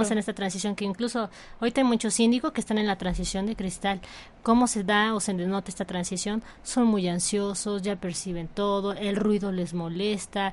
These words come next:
Speaker 2: la luz del sol es muy brillante para ellos, les molesta. Cualquier sincronía tan pequeña les molesta. No es que sean irritables,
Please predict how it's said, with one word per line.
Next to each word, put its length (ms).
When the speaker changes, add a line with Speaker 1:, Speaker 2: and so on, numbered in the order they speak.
Speaker 2:
la 180
luz 340
del 240
sol 240
es 140
muy 140
brillante 320
para 140
ellos, 260
les 320
molesta. 880
Cualquier 380
sincronía 760
tan 160
pequeña 460
les 180
molesta. 420
No 140
es 100
que 120
sean 180
irritables, 640